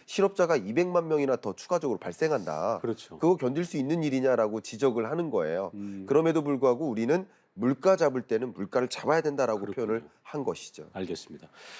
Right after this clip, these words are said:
Speaker 2: 어쨌든 이렇게 그 미 연준에서 금리를 높이 놀리게 된다면
Speaker 1: 네.
Speaker 2: 우리가 이제 이재명 한국은행 총재는 여전히 뭐 우리도 소비자 물가 상승률이 높-,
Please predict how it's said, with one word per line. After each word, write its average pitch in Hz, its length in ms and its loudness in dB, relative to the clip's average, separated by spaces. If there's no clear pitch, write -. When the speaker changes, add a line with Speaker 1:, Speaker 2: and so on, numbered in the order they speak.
Speaker 2:
어쨌든 226 480 2
이렇게 196 800 4
그 165 400 4
미 175 120 2
연준에서 151 840 2
금리를 156 340 0
높이 123 320 0
놀리게 131 320 2
된다면 110 540 -2
Speaker 1:
네. 107 160 6
Speaker 2:
우리가 196 200 6
이제 175 260 2
이재명 165 280 2
한국은행 160 640 -2
총재는 147 760 0
여전히 151 340 2
뭐 208 140 2
우리도 160 600 -2
소비자 165 460 0
물가 123 220 0
상승률이 127 480 0
높-, 107 320 -2